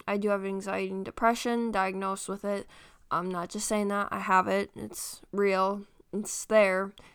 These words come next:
I take meds for it, um, but I don't know.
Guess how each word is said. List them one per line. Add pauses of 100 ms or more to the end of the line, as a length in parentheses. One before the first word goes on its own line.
(120)
I
take
meds
for
it, (440)
um, (960)
but (460)
I
don't
know.